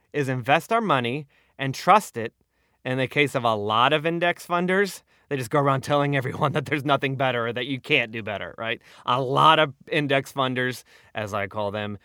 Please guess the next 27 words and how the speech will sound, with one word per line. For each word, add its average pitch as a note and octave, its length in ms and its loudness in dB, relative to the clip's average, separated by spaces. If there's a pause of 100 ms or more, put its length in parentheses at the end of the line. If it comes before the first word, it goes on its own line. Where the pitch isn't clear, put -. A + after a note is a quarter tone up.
(160)
will C3+ 160 -2
just C3 260 -4
tell B2+ 160 0
you A#2 160 0
that A#2 160 -2
you A#2 180 -8
can't A2 300 -8
do G#2+ 160 -8
better G2 300 -4
and G2 100 -6
it's G2 140 -10
the B2 60 -14
only G#2 220 -8
thing G3+ 200 -10
to G2 60 -8
do G2 260 -8
and F#2 180 -12
quit - 180 -14
being G2+ 220 -10
an F#2+ 100 -10
idiot. F#2 360 -12 (1000)
But A2+ 120 -12
guess A#2+ 220 -4
what? G2 200 -6 (720)
There's A2 320 -10
something A#2+ 720 -6 (300)
else G#2+ 520 -4